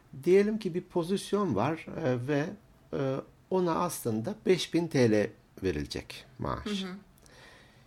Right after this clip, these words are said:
Speaker 1: Kişi de geliyor, e, ücret beklentini ne diyoruz? Ha, mütevazı bir hayatı olabilir. O para onu zaten geçindirecektir. Başka ek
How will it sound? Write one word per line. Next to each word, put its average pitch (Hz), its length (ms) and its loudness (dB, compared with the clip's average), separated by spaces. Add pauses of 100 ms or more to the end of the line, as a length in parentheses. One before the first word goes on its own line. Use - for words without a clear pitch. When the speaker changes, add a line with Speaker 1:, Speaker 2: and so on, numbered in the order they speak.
(180)
Speaker 1:
Kişi 214 280 0
de 151 100 4
geliyor, 139 580 6
e, 160 440 -2
ücret 156 280 2
beklentini 107 520 -2
ne 117 140 4
diyoruz? 87 460 -4 (180)
Ha, 247 300 0
mütevazı 160 600 0
bir 151 60 0
hayatı 135 460 0
olabilir. 139 640 2 (460)
O 147 160 6
para 135 300 4
onu 135 240 2
zaten 131 480 0
geçindirecektir. 127 920 -2 (100)
Başka 131 320 -2
ek 123 180 0